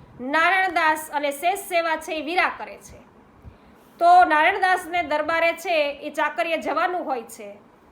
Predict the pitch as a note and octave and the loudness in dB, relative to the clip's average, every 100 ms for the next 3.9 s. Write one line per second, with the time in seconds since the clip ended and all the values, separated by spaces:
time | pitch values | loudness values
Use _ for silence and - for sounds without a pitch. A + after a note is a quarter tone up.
0 | - - D#4 D#4+ D4 D4+ F4+ F4 F4 E4+ | -16 -6 -2 0 2 2 2 0 -2 0
1 | C4+ D4 E4 E4 D#4+ E4 E4 D4+ C4 B3+ | -4 -2 -2 -2 -4 -8 -8 -6 -6 -4
2 | D#4 - F#4 E4 C#4+ D#4+ A#3 - - D4+ | -4 -2 0 2 0 -4 -6 -12 -6 0
3 | F4+ F4+ F4 C4+ D#4+ F4 D#4 C4+ B3 | 0 0 -6 -10 -12 -4 -2 -2 -6